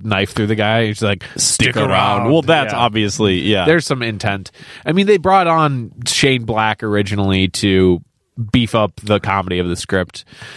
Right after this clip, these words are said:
Speaker 1: Uh, Predator thing aside, I wanna cap it off with something, an interesting little story.
Speaker 2: Yeah, and I think that this lines up nicely with a, a resolution that I feel like we probably both have.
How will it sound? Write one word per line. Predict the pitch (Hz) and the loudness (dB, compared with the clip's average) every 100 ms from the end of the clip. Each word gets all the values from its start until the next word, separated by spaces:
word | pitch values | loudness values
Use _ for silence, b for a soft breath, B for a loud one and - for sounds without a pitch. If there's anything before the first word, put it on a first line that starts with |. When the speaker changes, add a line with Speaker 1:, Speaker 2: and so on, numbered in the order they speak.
| B B - | B B -4
Speaker 1:
Uh, | 117 120 123 123 120 120 117 117 _ | 0 2 4 2 2 2 0 -2 _
Predator | 143 196 208 190 180 160 139 127 | 0 2 2 2 2 2 0 0
thing | 151 139 | 0 0
aside, | 123 131 123 | 0 0 0
I | 151 | 0
wanna | 220 185 | 0 0
cap | 160 135 | -2 -2
it | 127 | 0
off | 117 110 | 2 0
with | 110 | -2
something, | 107 107 104 98 | 0 0 -2 -2
an | 139 | 0
interesting | 180 143 123 113 | 2 2 2 0
little | 101 90 92 | 0 0 -2
story. | - 92 92 | 0 -2 2
Speaker 2:
Yeah, | 165 | 2
and | 139 143 | 4 2
I | |
think | 139 185 | 2 -2
that | 160 127 | 0 2
this | 139 - | 2 0
lines | 104 113 113 110 104 | -4 0 0 2 0
up | 104 | 0
nicely | 101 101 - 104 | 0 -2 0 0
with | 95 95 - - - - | 2 2 0 -12 -14 -6
a, | 92 - - | -6 -4 -2
a | 98 95 | 0 2
resolution | 101 104 107 95 90 101 | 0 2 2 2 2 2
that | 92 | 2
I | |
feel | 92 101 | 0 0
like | 95 - | 0 -2
we | |
probably | 92 101 95 98 | 0 0 2 2
both | 87 110 | 2 0
have. | - 69 | -2 -10